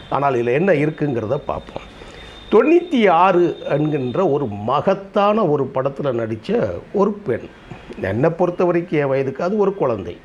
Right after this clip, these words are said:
அந்த ஒரு நடிச்சிருக்குது. அழகா நடிச்சிருந்தது. நான் கூட அந்த படம் ரிலீஸ் ஆகும்போது அதுக்கு ஒரு தலைப்பு போட்டிருந்தேன். எண்களால் தலைப்பிட்டு எண்ணங்களை கிளறிய ஒரு மிக முக்கியமான திரைப்படம் அப்படின்னு தான் தலைப்பு போட்டே நான் விமர்சனம் பண்ணியிருந்தேன்.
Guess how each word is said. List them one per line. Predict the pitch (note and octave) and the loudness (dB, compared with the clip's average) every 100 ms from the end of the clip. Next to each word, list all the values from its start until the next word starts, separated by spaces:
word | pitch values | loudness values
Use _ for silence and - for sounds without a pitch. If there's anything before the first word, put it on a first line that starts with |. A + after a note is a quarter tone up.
| - - | -8 -2
அந்த | C#3+ | 0
ஒரு | C3+ A#2+ | 0 -2
நடிச்சிருக்குது. | C#3 F2+ - F2+ D2+ D#2 - - - - - - - | -4 -6 -8 -8 -8 -10 -12 -16 -20 -18 -18 -18 -4
அழகா | - F3+ A3 A#3 | 0 2 2 2
நடிச்சிருந்தது. | A3 C3+ A2+ - F#2+ E2 - - - - - - | 0 -2 -4 -8 -10 -10 -14 -18 -20 -20 -12 -2
நான் | C#3+ G3 F#3+ | 2 2 4
கூட | G#3 | 4
அந்த | F#3+ D#3 | 4 2
படம் | - D#3 F3+ D#3 | 2 2 2 2
ரிலீஸ் | D3+ A3+ A3+ | 2 0 2
ஆகும்போது | F3+ C#3+ C#3 B2+ C3+ | 0 0 -2 -2 0
அதுக்கு | G#3+ D3+ D#3+ C#3+ | 2 2 0 -2
ஒரு | C#3 | -2
தலைப்பு | C3+ G3+ A3+ - C#3 | -2 0 0 -2 -4
போட்டிருந்தேன். | D3 C#3+ C3 G2 F#2 - - - - - - - | -2 -2 -4 -8 -10 -12 -14 -16 -16 -16 -14 0
எண்களால் | C#3 A3 A#3+ G#3+ E3 B2+ - | 2 4 4 4 4 0 -2
தலைப்பிட்டு | E3 F#3+ - D#3 - B3 E4+ E4+ - - - - - - A2 | 0 -2 -4 -6 -4 -2 -2 -4 -10 -20 -20 -20 -18 -4 2
எண்ணங்களை | F#3 A3 B3 G#3 F3 - - | 4 4 2 4 2 0 -4
கிளறிய | D3 D#3+ D3+ C3 B2 F#2+ - - | 0 2 2 0 0 0 -4 -6
ஒரு | C#3+ B2+ | -2 -2
மிக | B2 B2+ E3 | -2 0 0
முக்கியமான | C#3 B2+ - D#3 D3 C#3+ D3 | 0 -2 -2 0 2 2 0
திரைப்படம் | D3 B2 A#2+ A#2 G#2+ G#2+ | -2 -2 -4 -2 -4 -4
அப்படின்னு | G2+ F#2+ - G#2+ G2+ | -6 -6 -6 -6 -4
தான் | F3 | -2
தலைப்பு | G#2 A2 D#3+ E3+ | 0 0 -2 -4
போட்டே | D#3 B2 D#3 D3+ | -6 -4 -2 -2
நான் | G#2+ C#3 B2 | 0 -2 -2
விமர்சனம் | A#2 C#3 - G#2 | -2 -4 -4 -6
பண்ணியிருந்தேன். | F#2 E2+ E2+ - | -6 -8 -10 -14